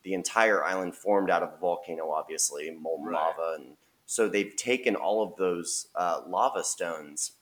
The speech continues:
Speaker 1: and they've fashioned all of the wayfinding and signage and, like, roads and, like, different, uh, land, like, different fences, basically.
Speaker 2: Yeah.
Speaker 1: Is just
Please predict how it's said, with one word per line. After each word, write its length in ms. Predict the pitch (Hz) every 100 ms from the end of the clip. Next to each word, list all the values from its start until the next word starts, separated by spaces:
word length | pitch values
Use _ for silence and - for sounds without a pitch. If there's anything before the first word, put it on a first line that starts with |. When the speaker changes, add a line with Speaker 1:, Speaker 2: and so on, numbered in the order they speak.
| _ _
Speaker 1:
and 180 | 98 95
they've 200 | 90 80
fashioned 680 | - 101 101 101 - 95 87
all 260 | - 95
of 120 | 95 -
the 80 |
wayfinding 760 | 80 92 98 - 95 92 92 92
and 100 | 82
signage 580 | - 85 87 90 90 -
and, 80 | 80
like, 120 | 76 73
roads 480 | 85 92 92 87 -
and, 140 | 82
like, 240 | 78 73 -
different, 480 | 92 - 87 76 - _ _ _ _
uh, 320 | 85 82 69 - 78
land, 600 | 87 92 98 95 87 - _ _ _
like, 160 | - - 101
different 320 | 110 82 -
fences, 380 | 117 107 71 67
basically. 520 | - 60 - - 64
Speaker 2:
Yeah. 140 | 123 - _ _ _ _ _
Speaker 1:
Is 200 | 101 95
just 260 | 104 98